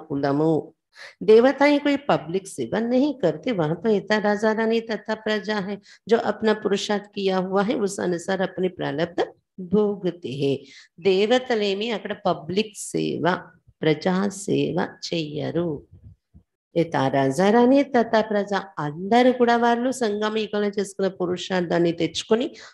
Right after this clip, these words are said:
దానానుసారం ప్రారంధం పదవి అనుభవించే స్టేజ్లో ఉంటారు. సంపాదించుకున్నది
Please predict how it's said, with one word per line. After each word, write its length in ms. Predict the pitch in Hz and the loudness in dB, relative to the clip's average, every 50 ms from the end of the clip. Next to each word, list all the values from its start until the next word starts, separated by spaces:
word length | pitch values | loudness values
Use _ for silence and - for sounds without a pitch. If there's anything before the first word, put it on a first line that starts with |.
| _ _ - | _ _ -18
దానానుసారం 1200 | 160 156 156 180 190 196 226 247 262 294 294 254 226 202 175 165 - - 156 156 156 160 214 220 | -14 -8 -4 -2 -2 0 0 0 2 2 2 2 2 0 -2 -4 -6 -8 -6 -6 -6 -6 -6 -8
ప్రారంధం 680 | 214 214 175 156 151 151 147 147 147 147 - 202 220 208 - - | -6 -4 -2 -2 -2 -2 -4 -6 -6 -6 -6 -6 -6 -4 -4 -4
పదవి 520 | 151 143 - 160 156 151 202 247 - - - | -4 -2 0 0 0 0 0 -2 -2 -2 -2
అనుభవించే 720 | 156 160 170 175 175 190 202 196 214 208 202 196 - 180 | 0 0 0 0 2 0 0 2 0 -2 -2 -2 -2 -4
స్టేజ్లో 560 | 165 - - 156 151 147 139 139 143 151 147 | -4 -4 -8 -6 -6 -6 -6 -8 -6 -6 -6
ఉంటారు. 720 | 135 123 117 120 - - 113 95 _ _ _ _ _ _ - - _ _ _ _ _ _ _ _ _ _ _ - - - _ _ | -6 -6 -8 -12 -12 -14 -16 -16 _ _ _ _ _ _ -20 -20 _ _ _ _ _ _ _ _ _ _ _ -14 -14 -14 _ _
సంపాదించుకున్నది 1120 | - - 135 135 - 185 190 185 185 202 175 170 - - - - 156 147 139 139 135 165 | -8 -6 -4 0 2 2 4 4 2 0 0 0 -2 -6 -6 -4 -2 -2 0 0 2 2